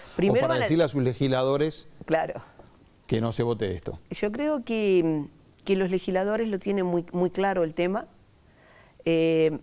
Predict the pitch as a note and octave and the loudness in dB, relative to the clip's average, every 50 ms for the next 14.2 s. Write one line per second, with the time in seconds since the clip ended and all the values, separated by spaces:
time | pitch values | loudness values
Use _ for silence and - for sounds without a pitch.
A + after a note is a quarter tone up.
0 | - - E3+ F3 E3+ - G3+ F3+ - - F#3+ F#3+ A3 B3+ C#4 - - - F3+ F#3 | 0 2 2 2 2 -2 -6 -6 0 2 2 4 4 2 0 -2 -4 -4 -2 0
1 | A3+ B3 G#3 D#3 D3+ D3+ D#3+ D#3+ F#3 G#3+ A3 F#3+ D3 - - - _ _ _ _ | 0 -2 -2 -2 -4 -6 -4 -2 -2 -2 -2 -2 -6 -10 -16 -20 _ _ _ _
2 | _ - - D3 D#3 F3+ A3 A3+ - - - - - - - - - - D#3+ - | _ -12 -8 -6 -6 -6 -6 -8 -14 -20 -20 -20 -20 -20 -20 -12 -8 -6 -6 -6
3 | - - E3+ E3+ E3+ - - E4+ F4 F4 C#4 - - B3 C#4+ G3 D#3 D3+ F3+ G#3+ | -4 0 0 0 0 0 -2 0 0 0 0 2 0 0 2 2 0 0 0 -2
4 | C4+ D4 D4 A#3+ G3 D#3+ - - - - _ _ _ _ _ - - G#3+ A3 - | -2 -2 0 0 0 0 -2 -6 -16 -20 _ _ _ _ _ -8 -6 -6 -6 -2
5 | - A#3 B3 - - F#3+ D#3+ - - - B3+ C#4 B3+ G3 E3+ E3 D3 D#3+ G3 A3 | -4 -4 -4 -4 -6 -6 -6 -6 -2 -2 0 0 2 0 0 -2 -2 -2 -2 -2
6 | B3+ C4+ B3 - F3 D#3 D3 D3 D3+ D#3+ E3+ G#3 A3+ - - C4+ C#4+ C#4+ - - | -2 -4 -4 -2 -2 -2 -2 -2 -2 -2 -2 -2 -4 -4 -6 -6 -6 -6 -10 -18
7 | - - _ _ - - G#3 - - G#3 D3+ E3+ F3+ F#3 G3+ - - G#3+ - - | -20 -20 _ _ -6 -6 -6 -6 -6 -8 -4 -2 -2 -2 -2 -4 -10 -12 -10 -6
8 | F#3 F3+ E3+ - E3+ E3 D#3+ E3+ E3+ E3 E3 D3+ D3+ - G3 F#3 F3+ F3+ F3 F3 | -6 -6 -4 -2 -2 -2 0 -2 -2 -2 -4 -6 -4 -2 -2 -2 0 -2 -2 -4
9 | E3+ - F#3+ G3 F3+ - - - - - - - - - A3 C4 D#4 D#4+ C#4+ F#3 | -4 -2 -2 -2 -2 -4 -10 -20 -20 -20 -20 -14 -4 -4 -2 0 2 0 0 0
10 | E3+ - - E3 - - - E3+ - - E3 - - A3 A#3+ C#4 C4+ - F3 - | -2 -2 -2 -2 -4 -6 -14 -14 -10 -10 -10 -4 0 0 0 0 -2 -4 -6 -4
11 | - A#3+ B3 B3+ D4 D4+ B3+ - - - - - - - _ - - F3 E3 D#3+ | -4 -4 -4 -2 -2 -4 -4 -6 -10 -20 -20 -20 -20 -20 _ -4 -4 -2 -2 -2
12 | D#3 D#3 D#3+ - - B3 A#3+ A3+ G3 D#3 D#3 D3+ D#3 - - - E3+ G3 A3 B3+ | -8 -8 -8 -2 0 2 2 2 0 -2 -4 -6 -8 -10 -8 -4 -2 -2 -2 -2
13 | C4+ - - F#3 - D4 D#4 F4 D#4+ C4+ G#3 F#3+ F#3 F3+ F3 E3+ F3+ G3 - - | -2 -4 -4 -2 0 0 0 2 2 0 0 -2 -2 -2 -2 -2 -4 -4 -4 -6
14 | F#3+ - - - | -10 -8 -8 -12